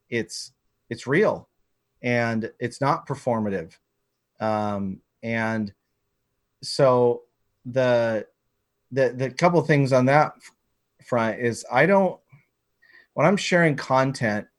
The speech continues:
whether it's an opinion or a musing or a, a piece of wisdom that I've received and I wanna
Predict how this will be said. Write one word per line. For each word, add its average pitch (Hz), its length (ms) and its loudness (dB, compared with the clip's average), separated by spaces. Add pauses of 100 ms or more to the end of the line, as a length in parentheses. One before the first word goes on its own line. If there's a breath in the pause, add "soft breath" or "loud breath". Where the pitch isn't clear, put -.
(100)
whether 120 320 0
it's 117 200 -4
an 107 80 -4
opinion 139 720 2
or 104 120 -2
a 104 60 -4
musing 127 760 4
or 98 140 0
a, 98 260 -2 (360)
a - 40 -10
piece 123 300 -2
of 107 260 0 (420 soft breath)
wisdom 131 500 6
that 123 340 6
I've 120 200 4
received 123 600 4
and 113 100 2
I 113 40 2
wanna 113 260 4